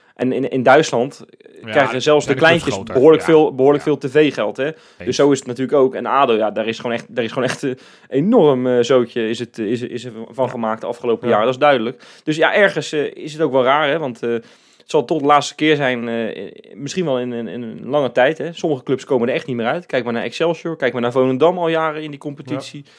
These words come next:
Speaker 1: nac nu ook al een tijdje, hè. Die, die, die krijgen ook, die gaan er waarschijnlijk ook weer niet, eh, promoveren. Dus ja, voor je het weet ben je zo'n, is, staat zo'n club ook jarenlang in dat, in dat eerste divisie moeras, zoals
Speaker 2: Ja.
Speaker 1: het ook, eh, genoemd wordt.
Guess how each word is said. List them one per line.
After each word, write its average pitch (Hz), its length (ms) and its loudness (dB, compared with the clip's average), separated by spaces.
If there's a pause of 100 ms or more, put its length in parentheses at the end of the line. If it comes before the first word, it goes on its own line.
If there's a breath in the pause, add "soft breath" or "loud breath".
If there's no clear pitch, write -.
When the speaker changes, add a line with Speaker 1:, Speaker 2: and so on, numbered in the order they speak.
(180 soft breath)
Speaker 1:
nac 160 320 0
nu 156 120 0
ook 147 180 2
al 139 100 2
een 139 80 -4
tijdje, 139 360 0
hè. 147 120 -4
Die, 117 180 -10
die, 117 180 -12
die 120 220 -18
krijgen 123 280 -8
ook, 160 140 -4
die 117 200 -18
gaan - 80 -16
er 113 40 -6
waarschijnlijk 113 380 -6
ook 170 60 -6
weer 170 100 -6
niet, 156 200 -10
eh, 151 180 -4
promoveren. 139 680 -4
Dus 147 160 -10 (500 soft breath)
ja, 131 120 -2
voor 160 120 0
je 165 60 2
het - 100 -10
weet 120 240 2
ben 135 120 2
je 131 100 4
zo'n, 135 260 -2
is, 127 400 -6
staat - 240 -2
zo'n 139 160 0
club 143 220 -2
ook 139 160 0
jarenlang 143 480 2
in 147 120 -8
dat, 139 180 -6
in 143 140 -12
dat 139 240 -14 (140)
eerste 220 300 -2
divisie 127 300 -10
moeras, 127 500 0
zoals 131 240 -2
Speaker 2:
Ja. 127 60 -8
Speaker 1:
het 120 100 -8
ook, 123 200 -4
eh, 117 100 -6
genoemd 113 280 -6
wordt. 160 280 -12